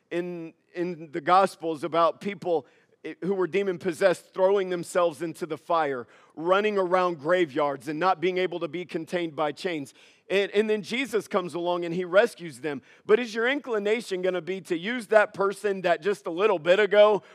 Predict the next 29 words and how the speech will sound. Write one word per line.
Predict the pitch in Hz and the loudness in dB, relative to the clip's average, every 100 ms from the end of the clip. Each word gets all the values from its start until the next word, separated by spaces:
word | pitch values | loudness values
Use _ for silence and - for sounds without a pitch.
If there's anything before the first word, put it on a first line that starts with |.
| - | -18
was | - 196 185 151 180 - | 0 2 2 0 -2 2
a | 185 | 2
raving | 156 143 185 233 214 226 196 | 0 0 2 2 2 -4 -4
lunatic | 147 160 202 226 - 254 262 - _ _ - | -6 -4 -2 -2 0 0 0 -4 _ _ -2
and | 196 180 - - | -2 -2 -8 -12
hurting | - 214 226 202 | 2 4 4 0
themselves | 160 147 - 190 233 220 180 | -6 -8 2 6 6 4 -2
and | 170 | 0
being | 208 196 | -2 -2
a | 160 | -6
threat | - 202 185 | 2 4 4
to | 175 156 | 2 0
others? | 208 240 - - - - | 2 -2 -8 -16 -18 2
Or | 226 294 | 4 4
are | |
you | 285 | 2
gonna | 226 240 | 0 -2
be | 202 226 | -2 -4
more | 208 220 214 | 0 2 2
inclined, | 175 208 214 196 | 0 -2 0 -2
even | 208 208 208 | -4 -4 0
though | 202 | 0
they | 180 190 | 0 -2
now | 190 214 | 4 4
seem | - 196 185 | 4 -4 -6
to | - 175 | -2 2
have | 175 165 | 2 0
found | 180 180 170 | -2 -4 -6
stability, | - 175 214 190 | -8 -4 -2 -2